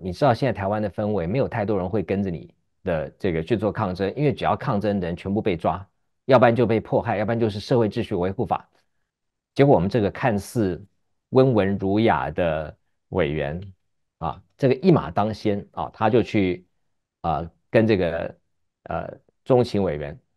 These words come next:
去绕了总统府抗议。好，另外一件事情，我觉得这也看到了一个人的细微，就是你，你，呃，我想委员可能帮助过很多人，替很多人打抱不平。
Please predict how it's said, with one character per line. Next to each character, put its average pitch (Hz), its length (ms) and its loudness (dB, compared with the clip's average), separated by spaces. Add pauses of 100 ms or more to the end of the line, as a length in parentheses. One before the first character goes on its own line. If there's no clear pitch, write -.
(260)
去 104 500 0
绕 165 320 8
了 104 160 6
总 90 180 -2
统 101 180 -2
府 - 120 -12
抗 107 220 -2
议。 92 140 -4 (440)
好， 143 100 2
另 254 140 10
外 220 120 8
一 180 60 12
件 175 180 8
事 165 140 0
情， 113 100 2
我 85 120 0
觉 95 160 -2
得 95 120 0
这 175 140 0
也 98 100 4
看 123 180 -2
到 113 180 4
了 85 260 -2 (260)
一 123 100 2
个 123 100 6
人 95 120 2
的 98 80 0
细 107 240 -4
微， 90 180 0
就 143 80 -4
是 208 260 4 (480)
你， 151 200 -2
你， 160 260 2
呃， 143 160 6
我 170 100 8
想 170 140 6
委 101 120 4
员 98 140 2
可 113 120 -4
能 95 120 -2
帮 123 180 2
助 127 120 -4
过 117 120 0
很 92 140 -4
多 104 160 0
人， 92 160 -2
替 - 140 0
很 107 120 2
多 110 120 2
人 107 100 4
打 85 120 4
抱 101 160 2
不 104 100 -2
平。 76 240 -8